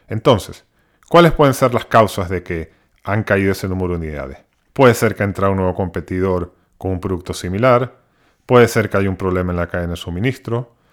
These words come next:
puede ser que la fuerza de venta no está haciendo su trabajo, puede ser que los canales que esté usando el cliente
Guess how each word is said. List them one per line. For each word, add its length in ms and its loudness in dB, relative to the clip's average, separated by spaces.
puede 240 6
ser 220 2
que 100 -2
la 100 0
fuerza 460 -2
de 60 0
venta 340 -2
no 80 -4
está 140 -8
haciendo 260 -8
su 160 -12
trabajo, 540 0
puede 260 6
ser 240 -2
que 80 -2
los 140 -2
canales 420 -2
que 100 -10
esté 180 -10
usando 300 -6
el 60 -6
cliente 540 -6